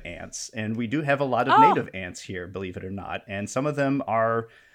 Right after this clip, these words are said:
Speaker 1: uh, you know, really interesting and important and do cool things. And, uh, unfortunately, the fire ants often kind of displace them when they show up.
Speaker 2: How did they do that?
Speaker 1: What happened is once they made it here to North America, they had escaped many of their natural enemies.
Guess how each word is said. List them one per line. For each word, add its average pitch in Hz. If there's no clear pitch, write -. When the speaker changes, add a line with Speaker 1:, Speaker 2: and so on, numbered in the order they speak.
Speaker 1:
uh, 107
you 127
know, 120
really 151
interesting 147
and 131
important 135
and 120
do 135
cool 139
things. 107
And, 98
uh, 98
unfortunately, 110
the 95
fire 117
ants 92
often 98
kind 98
of 90
displace -
them -
when 95
they 98
show -
up. -
Speaker 2:
How 262
did 320
they 262
do 262
that? -
Speaker 1:
What 135
happened 151
is 117
once 135
they 131
made 131
it 117
here 135
to 113
North 113
America, 107
they 123
had 180
escaped -
many 131
of 110
their 110
natural 101
enemies. -